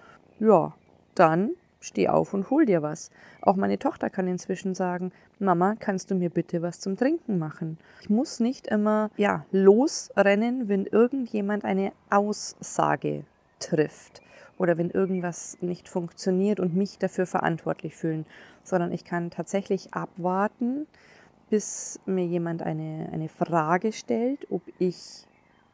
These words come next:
das machen möchte. Dann kann ich mich immer noch entscheiden, ob ich dieses Bedürfnis oder diesen, äh, Wunsch erfülle. Und auch den anderen Erwachsenen die Verantwortung dafür zu übergeben,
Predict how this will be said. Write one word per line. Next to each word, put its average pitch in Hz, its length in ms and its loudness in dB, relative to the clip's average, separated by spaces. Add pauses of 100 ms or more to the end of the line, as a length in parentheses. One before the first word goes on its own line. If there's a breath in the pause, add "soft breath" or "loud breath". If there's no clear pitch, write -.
das - 200 -8
machen 160 300 0
möchte. 220 360 -2
Dann 196 120 0
kann 175 180 -2
ich 170 120 -6
mich - 220 -6
immer 180 260 6
noch 180 200 -2
entscheiden, 202 640 -4 (420 loud breath)
ob 190 120 -2
ich 202 120 -2
dieses 196 280 -10
Bedürfnis 214 720 0
oder 208 180 -2
diesen, 208 300 -8
äh, 202 140 -4
Wunsch 220 380 -6
erfülle. 226 600 -2 (580 loud breath)
Und 196 680 0 (480 soft breath)
auch - 320 0
den 185 460 0
anderen 208 380 2
Erwachsenen 190 540 -4
die 185 80 -4
Verantwortung 202 880 -6
dafür 190 400 -4
zu - 160 -12
übergeben, 202 1120 -2